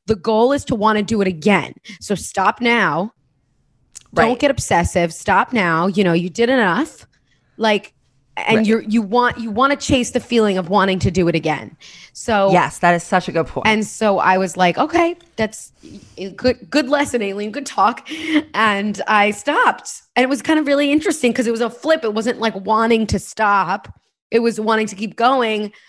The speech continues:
Speaker 1: But I thought, like, long term instead of short term. And yeah, so yay to us.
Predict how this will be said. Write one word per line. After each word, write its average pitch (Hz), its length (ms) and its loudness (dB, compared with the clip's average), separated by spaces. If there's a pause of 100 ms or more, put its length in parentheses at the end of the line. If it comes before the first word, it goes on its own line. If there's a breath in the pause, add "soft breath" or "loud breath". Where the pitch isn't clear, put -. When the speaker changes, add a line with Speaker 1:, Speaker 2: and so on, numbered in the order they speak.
(300 soft breath)
Speaker 1:
But 220 220 2
I 202 100 -2
thought, 202 400 0
like, 208 160 -6
long 196 280 -2
term 214 600 0 (120)
instead 208 360 -4
of 185 160 -6
short 294 300 -2
term. 196 420 -4 (420)
And 196 280 -8
yeah, 269 260 2
so 220 480 -10
yay 302 320 2
to 311 180 -6
us. - 640 -2